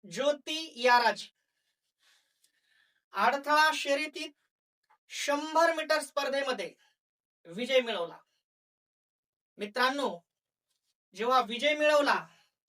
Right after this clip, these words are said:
भारतासाठी सुवर्ण पदक मिळवलं, प्रत्येक भारतीयासाठी अभिमानास्पद गोष्ट आहे.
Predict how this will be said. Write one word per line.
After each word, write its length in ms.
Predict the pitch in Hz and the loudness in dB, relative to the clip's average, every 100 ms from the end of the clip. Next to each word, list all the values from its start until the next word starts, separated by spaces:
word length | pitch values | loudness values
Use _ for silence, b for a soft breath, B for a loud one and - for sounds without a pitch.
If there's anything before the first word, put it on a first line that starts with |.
| _ _ _ | _ _ _
भारतासाठी 800 | 208 202 233 - 285 294 285 294 | -10 -4 -4 -2 -2 -2 -4 -8
सुवर्ण 540 | 294 - - 254 311 330 | -10 -12 -4 0 2 2
पदक 280 | 320 311 302 | 4 2 0
मिळवलं, 480 | 294 269 220 170 165 _ _ _ _ _ _ _ - | -2 -2 -2 -8 -14 _ _ _ _ _ _ _ -4
प्रत्येक 540 | 220 247 _ 330 339 | -4 -6 _ 0 0
भारतीयासाठी 920 | 262 262 269 285 269 240 254 277 294 320 - | 2 2 2 -2 -4 -2 -6 -6 -10 -12 -16
अभिमानास्पद 920 | - 208 262 277 247 247 262 - 233 | -8 -6 -6 -2 -2 -2 -6 -8 -10
गोष्ट 300 | 190 185 - | -10 -16 -18
आहे. 100 | 202 | -20